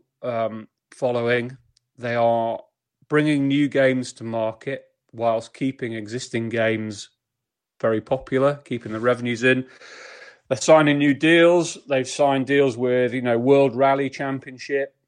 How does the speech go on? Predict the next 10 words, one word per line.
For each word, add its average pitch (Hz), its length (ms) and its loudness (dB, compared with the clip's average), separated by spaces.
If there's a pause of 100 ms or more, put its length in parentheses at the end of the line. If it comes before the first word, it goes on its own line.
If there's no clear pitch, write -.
(180)
and 117 280 -8
they're 117 80 -4
gonna 117 160 -4
bring 120 240 -4
out 117 200 -2
new, 123 300 -6
new 123 240 -6
games 120 480 0
there. 120 440 0 (840)
And 156 400 0